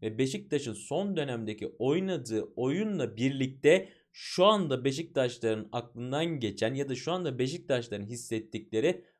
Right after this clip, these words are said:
bu takımla önümüzdeki sezona yapılabilecek üç beş, iki üç diyelim hatta buna takviye ile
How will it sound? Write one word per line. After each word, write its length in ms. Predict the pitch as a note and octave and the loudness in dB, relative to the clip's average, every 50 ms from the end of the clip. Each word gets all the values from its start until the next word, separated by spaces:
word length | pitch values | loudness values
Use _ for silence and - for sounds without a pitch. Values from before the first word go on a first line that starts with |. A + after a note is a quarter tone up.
| _ _ - | _ _ -2
bu 120 | G3 A#3 A3+ | -2 -2 0
takımla 580 | - F3 D3+ - - B2+ A2 A2 G2+ G2+ G2 | 2 0 0 0 -2 -4 -2 -2 -2 -2 -2
önümüzdeki 760 | G2 - - C#3 D3 E3+ F3 F3 F3 E3+ D#3 D#3+ F3 E3+ E3+ - | -4 -2 -2 0 2 2 2 0 0 -2 0 0 0 0 -2 -8
sezona 320 | - C3 G#2+ A2 G#2+ A2+ | -8 -8 -6 -4 -4 -4
yapılabilecek 800 | B2 C#3+ D3+ - D#3+ D3+ C3+ B2+ C3 B2+ A2+ G2 G#2 G2+ G2+ A2+ | -2 -4 -4 -4 -2 -4 -4 -2 -2 -2 -2 -2 -4 -8 -8 -10
üç 240 | B2 - - - - | -14 -14 -12 -4 -2
beş, 300 | E3 D3 D3 - - - | -2 0 0 -4 -10 -10
iki 240 | D#3+ - - - D3 | -10 -10 -6 -4 -6
üç 220 | B2+ C3+ - - | -4 -4 -4 -2
diyelim 200 | A#2 G#2+ G#2+ G#2 | 0 0 0 0
hatta 300 | G2+ G2 - - G#2 F#2+ | -4 -6 -4 -6 -4 -4
buna 160 | G2 G2 G2 | -4 -6 -8
takviye 680 | - - B2 A#2+ - _ - B2+ C3 D3 E3 G#3 A#3 A#3 | -6 -8 -8 -8 -10 _ -12 -6 -2 2 2 4 4 4
ile 280 | F3 E3+ G3+ G#3+ G#3+ | 2 2 2 2 0